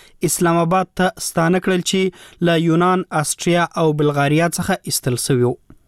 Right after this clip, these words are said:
په دې نهه څلوېښتو کې یوازې د نولس کسانو اسناد سم ګرځول شوي او نورو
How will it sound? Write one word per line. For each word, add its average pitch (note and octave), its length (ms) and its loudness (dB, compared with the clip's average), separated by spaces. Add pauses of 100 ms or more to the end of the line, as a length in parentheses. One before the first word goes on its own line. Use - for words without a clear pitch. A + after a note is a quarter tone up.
(100)
په F#3+ 200 2
دې G3 160 0
نهه G3 220 0
څلوېښتو F3+ 500 0
کې F3+ 160 0
یوازې E3+ 420 0
د E3 140 2
نولس F#3+ 340 0
کسانو D#3+ 460 0
اسناد D3+ 420 0
سم F#3 320 0
ګرځول F3 400 0
شوي F#3 240 2 (440)
او E3+ 40 2 (100)
نورو G3+ 240 2